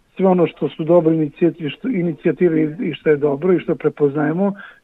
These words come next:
smo voljni da pružimo, ali zaista imamo veliki broj organizacija ukupno,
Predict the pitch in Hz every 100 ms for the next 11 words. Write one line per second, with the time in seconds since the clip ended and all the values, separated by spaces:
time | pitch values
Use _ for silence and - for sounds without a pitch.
0 | - 160 170 165 160 151 - 170 190 180
1 | 170 165 170 147 - 160 156 147 139 156
2 | 139 - 143 143 143 147 139 147 131 151
3 | 151 - 143 135 131 208 214 220